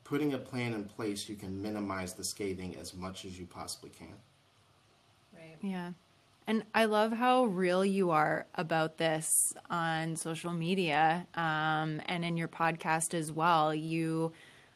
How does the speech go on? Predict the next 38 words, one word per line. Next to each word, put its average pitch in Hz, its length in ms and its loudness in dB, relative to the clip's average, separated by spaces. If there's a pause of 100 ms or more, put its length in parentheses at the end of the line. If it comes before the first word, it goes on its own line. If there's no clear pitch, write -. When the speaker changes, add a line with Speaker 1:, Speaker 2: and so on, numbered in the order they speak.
(140)
Speaker 2:
are 170 180 -2
straight 175 400 2
up, 208 280 4
you 170 80 -2
know, 170 320 2 (140)
this 156 240 0
is 170 160 -2
going 170 300 0
to 170 60 0
be 160 440 0
a 165 160 -2
challenging 165 720 -2
time, 165 460 4
quite 151 280 -4
possibly 165 560 2
one 156 180 -2
of 151 120 -6
the 151 200 -2
biggest 165 400 0
challenges 156 560 -2
you'll 151 160 2
ever 170 300 0
be 160 160 -2
faced 165 420 0
with. 165 380 0
But 175 260 4 (600)
me 214 320 6
personally, 202 640 0
like, 175 420 -2
if 196 260 0
I 190 260 6
know 185 320 4
something, 240 640 4
it's 190 420 0
much 175 580 0
better. 170 400 2
I 190 140 6
can, 196 260 2